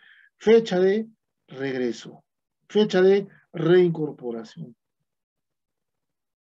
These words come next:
Es muy importante porque la resolución ministerial en este caso menciona que dice,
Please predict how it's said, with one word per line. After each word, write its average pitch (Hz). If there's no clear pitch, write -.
Es 196
muy 220
importante 220
porque 151
la 151
resolución 160
ministerial 185
en 165
este 165
caso 226
menciona 220
que 226
dice, 214